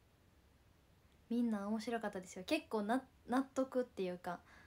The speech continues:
みそらは、若はふりかけって言ったんですけど、いや、ふりかけやなと思って、ほんまに。<laughs> でも、最終的に若はみそらのことをふりかけって言ったんですけど、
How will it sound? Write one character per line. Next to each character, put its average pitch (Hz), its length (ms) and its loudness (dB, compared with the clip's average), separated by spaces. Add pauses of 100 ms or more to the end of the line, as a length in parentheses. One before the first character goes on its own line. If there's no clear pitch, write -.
(180)
み 269 140 6
そ 294 140 4
ら 269 160 6
は、 247 340 6
若 247 220 0
は 202 80 2
ふ 240 120 2
り 247 100 0
か 240 120 -4
け 240 140 0
っ - 20 -4
て 233 80 -10
言 190 100 -6
っ - 20 -20
た 185 120 -8
ん 180 60 -6
で 180 80 -8
す - 120 -10
け 185 100 -8
ど、 - 180 -10 (720)
い - 20 -8
や、 196 60 -8
ふ 269 120 4
り 277 120 2
か 277 100 0
け 277 120 2
や 208 100 4
な 190 120 -2
と 196 100 -6
思 180 120 -4
っ - 20 -12
て、 196 80 -4
ほ 214 120 0
ん 208 80 2
ま 202 100 -2
に。 180 180 -6 (300)
<laughs> - 1200 -8
で 269 120 8
も、 240 420 6 (380)
最 330 220 6
終 320 220 4
的 285 240 2
に 262 280 8
若 294 200 4
は 233 80 8
み 220 100 6
そ 269 140 4
ら 254 140 6
の 247 160 4
こ 262 80 2
と 202 80 0
を 214 40 0
ふ 240 120 4
り 247 100 4
か 254 80 2
け 247 120 2
っ - 20 4
て 247 100 -4
言 190 80 0
っ 190 40 -6
た 190 100 -4
ん 185 60 -2
で 180 60 -4
す - 120 -8
け 190 100 -6
ど、 190 300 -2